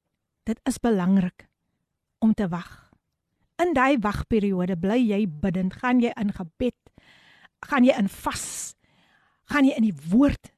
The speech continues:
versterk jouself in daardie wagperiode. Soms is dan lyk dit vir julle of vir ons, as die Here nooit gaan deurkom nie, maar die Here het 'n spesifieke Kairos, Kairos tyd. Dit is sy Godgegewe tyd, wanneer hy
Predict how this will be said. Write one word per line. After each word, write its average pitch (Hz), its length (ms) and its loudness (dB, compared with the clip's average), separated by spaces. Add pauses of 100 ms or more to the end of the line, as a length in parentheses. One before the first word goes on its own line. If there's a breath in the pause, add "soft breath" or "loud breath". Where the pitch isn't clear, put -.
(140)
versterk - 560 -2
jouself 262 560 -4
in 226 120 4
daardie 202 280 0
wagperiode. 175 720 -4 (480)
Soms 294 280 2
is 262 100 0
dan 226 180 4
lyk 208 200 0
dit - 120 -4
vir 214 180 -4
julle 196 240 -2 (540)
of 233 140 -2
vir - 80 -4 (100)
ons, 247 380 2
as 220 100 -6
die 220 80 0
Here 214 300 0
nooit 226 260 -2
gaan 262 160 -6
deurkom 240 380 0
nie, 233 60 -6 (220 soft breath)
maar 247 140 0
die 262 140 4
Here 254 180 2
het - 100 -8
'n 359 40 -2
spesifieke - 800 -8 (180)
Kairos, 254 680 -4 (220)
Kairos 262 480 -2
tyd. - 400 -4 (380)
Dit - 140 -4
is 349 100 2
sy 320 120 -2
Godgegewe 240 800 -2 (100)
tyd, 214 160 0 (540 soft breath)
wanneer 214 360 2
hy 190 200 0